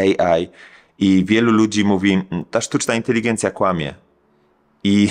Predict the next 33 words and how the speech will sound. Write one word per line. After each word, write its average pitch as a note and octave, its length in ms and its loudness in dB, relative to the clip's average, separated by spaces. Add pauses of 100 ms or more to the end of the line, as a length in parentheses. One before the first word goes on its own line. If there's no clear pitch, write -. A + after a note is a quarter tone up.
<laughs> - 120 -10
jak A#2+ 240 2
się B2 140 -2
przed G#2 240 -4
tym A2+ 140 -2
bronić? E3+ 440 0 (280)
Inni G2+ 340 2
mówią: F2 440 2
„Zacznij G2 640 -2
sprawdzać A#2+ 760 -4 (200)
to, F#2+ 100 -2
co - 140 -4
podaje E2 500 -2
ci D#2 340 -8 (340)
wyszukiwarka E2+ 760 -4
czy - 180 -8
wyniki F2+ 440 -2
tej E2 180 -2
sztucznej - 380 -8
inteligencji”. D2+ 680 -8 (600)
Tego G#2+ 220 0
uczymy G#2 300 -4
też F#2 180 -4
nasze G2 340 -2
dzieci, G2+ 460 -4 (580)
aby F#2 500 0
wszystkie C3 380 -2
informacje, G2+ 580 -2
które F#2 220 -2
do F2+ 140 -2
nich E2+ 180 -4
docierają, E2+ 600 -2
sprawdzały. E2 640 -6